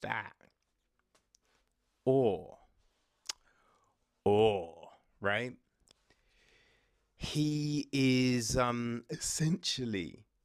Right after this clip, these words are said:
getting visited by, uh, ghosts of future past, right? It's an ex, or it's either an, well, you've got, maybe there's three,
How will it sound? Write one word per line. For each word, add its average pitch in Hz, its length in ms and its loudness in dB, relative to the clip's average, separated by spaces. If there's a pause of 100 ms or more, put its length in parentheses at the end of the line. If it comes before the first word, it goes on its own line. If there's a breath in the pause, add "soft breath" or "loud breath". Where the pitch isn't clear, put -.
(1300)
getting 123 360 -2
visited 110 800 -2
by, 101 500 -4 (100)
uh, 71 440 -6 (260)
ghosts 147 440 -4
of 123 100 -8
future 139 400 -8
past, - 800 -2 (500 soft breath)
right? 156 320 -2 (200)
It's - 180 -4
an 139 100 -4
ex, - 640 -4 (440 soft breath)
or 135 420 4 (840)
it's 143 240 -2 (100)
either 190 460 2
an, 156 100 0 (300)
well, 127 320 0 (120)
you've 143 280 -6
got, - 120 -2 (200)
maybe 196 260 0
there's 151 200 0
three, - 340 -6